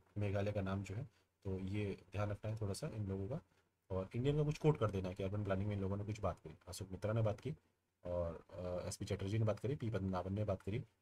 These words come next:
पॉवर्टी एलिवेशन पर इस पर, ठीक है। और इसका आपका आरपी मिश्रा है,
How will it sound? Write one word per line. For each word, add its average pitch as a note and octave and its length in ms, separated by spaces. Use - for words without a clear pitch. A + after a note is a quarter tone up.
पॉवर्टी F#2+ 240
एलिवेशन F#2+ 400
पर G2 160
इस F#2+ 100
पर, D#3 160
ठीक A#2+ 160
है। F#2 60
और F#2+ 220
इसका F#2 300
आपका G#2 220
आरपी G#2+ 380
मिश्रा G2 360
है, D#2 80